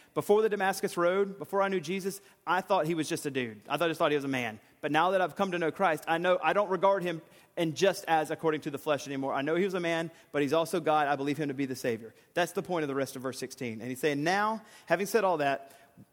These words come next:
Paul's saying, um, those who are in Christ are new creation. And of course, the contrast means if anyone is not in Christ, he is still the old man. And this truth breaks the heart of Paul.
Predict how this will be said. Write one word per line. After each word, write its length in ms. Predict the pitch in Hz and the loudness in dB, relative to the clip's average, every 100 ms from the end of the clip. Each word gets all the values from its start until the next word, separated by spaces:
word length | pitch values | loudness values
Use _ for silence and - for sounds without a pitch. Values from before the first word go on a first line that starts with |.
| _ | _
Paul's 340 | - 220 214 | 0 2 2
saying, 440 | - 160 139 131 127 - _ _ - | 0 0 0 -4 -8 -18 _ _ -2
um, 340 | 139 131 123 - _ _ _ _ _ _ _ - | 0 0 -2 -10 _ _ _ _ _ _ _ 0
those 600 | 131 196 233 254 - - - - | 4 4 4 0 -8 -10 -16 -6
who 120 | 185 | 2
are 80 | 175 | 2
in 240 | 175 233 | 2 0
Christ 480 | 254 220 208 196 196 | -2 0 0 0 -2
are 40 | 165 | -2
new 200 | 185 214 | -2 -2
creation. 560 | - 180 165 156 147 | -2 0 0 -2 -6
And 80 | 135 | -6
of 100 | 123 | -4
course, 220 | 175 156 | -4 -4
the 100 | - | -6
contrast 720 | - 214 226 247 - 143 131 | -4 0 0 -2 0 0 0
means 300 | 147 131 131 - - | -4 -6 -6 -12 -14
if 140 | 139 190 | -6 -2
anyone 260 | 190 175 | 0 0
is 140 | 151 143 | 0 0
not 260 | 175 196 | 2 2
in 80 | 185 | -2
Christ, 480 | - 135 120 - - - _ | -2 -2 -2 -8 -14 -20 _
he 160 | 190 180 | 0 0
is 120 | - | 0
still 540 | - 196 185 185 180 - - | -2 2 2 0 -4 -10 -4
the 180 | 143 160 | -4 0
old 300 | 175 180 160 | 2 2 0
man. 360 | 139 117 101 101 - | -4 -6 -12 -18 -12
And 160 | 135 135 | -6 2
this 280 | 214 - | 2 2
truth 520 | - - 208 190 180 - _ _ - - | -8 -4 -2 -2 -4 -12 _ _ -18 0
breaks 500 | 165 240 247 - - | 4 6 4 -2 -4
the 200 | 156 165 | -2 2
heart 300 | 175 175 160 | 2 2 -2
of 140 | - | -4
Paul. 440 | 175 165 147 - | 2 2 2 -4